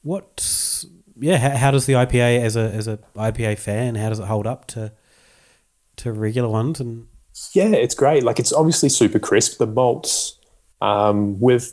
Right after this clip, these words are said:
Speaker 2: purposefully kept our beers pretty, 'cause the way we've gotta manage the sugars through the mash, relatively straightforward as far as the malt bill and just kind of getting the most we can out of those grains in that, that. So the I P A uses, um, just pale malt and wheat.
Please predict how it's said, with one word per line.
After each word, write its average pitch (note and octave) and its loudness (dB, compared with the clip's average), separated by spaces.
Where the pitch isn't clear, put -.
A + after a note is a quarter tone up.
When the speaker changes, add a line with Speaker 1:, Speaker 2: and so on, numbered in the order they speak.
Speaker 2:
purposefully C3 4
kept - 0
our F#2 4
beers F#2+ 2
pretty, F#2 2
'cause G2 0
the G2 2
way F#2 2
we've F#2 2
gotta F2+ 2
manage F2+ 0
the G2+ 0
sugars F#2 0
through F#2 0
the F2 0
mash, F#2 -2
relatively G2+ 2
straightforward G2 2
as - -2
far G2 4
as F#2 0
the - -12
malt F#2+ 0
bill C#3 4
and G#2+ 0
just G2 0
kind F#2 2
of E2+ -2
getting F#2 2
the F2 0
most F2 0
we G2 0
can F#2+ 0
out F2+ 2
of F2 0
those F2+ 2
grains F#2 0
in F#2 0
that, F#2+ -2
that. F2 2
So - 2
the G2+ 0
I G#2+ 4
P G#2 -2
A F#2 4
uses, F2+ 2
um, F#2 0
just G2 -2
pale B2+ 4
malt B2 2
and G2 0
wheat. E3 2